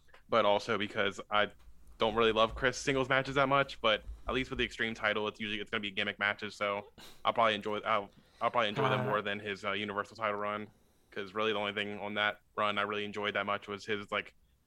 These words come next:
Speaker 1: de-, hardcore
Speaker 2: Afterward,
Speaker 1: match
Speaker 2: our
Speaker 1: with,
Speaker 2: new
Speaker 1: uh, Drew
Speaker 2: Extreme
Speaker 1: Parker.
Speaker 2: Champion nailed the casket shut, I guess hoping to suffocate Joker Shuma to death. And four more Druids, this time not Joker Druids, just generic Druids, uh, carried the <laughs> casket to the back.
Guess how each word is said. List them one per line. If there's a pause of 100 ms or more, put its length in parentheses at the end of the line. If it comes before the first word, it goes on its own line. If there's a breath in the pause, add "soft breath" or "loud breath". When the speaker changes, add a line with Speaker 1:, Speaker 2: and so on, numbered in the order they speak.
(580)
Speaker 1:
de-,
hardcore
Speaker 2:
Afterward,
Speaker 1:
match
Speaker 2:
our
Speaker 1:
with,
Speaker 2:
new
Speaker 1:
uh,
Drew
Speaker 2:
Extreme
Speaker 1:
Parker.
Speaker 2:
Champion (360 soft breath)
nailed
the
casket
shut,
I
guess
hoping
to
suffocate
Joker
Shuma
to
death. (640 soft breath)
And
four
more
Druids,
this
time
not
Joker
Druids,
just
generic
Druids, (440 soft breath)
uh,
carried
the
<laughs>
casket
to
the
back.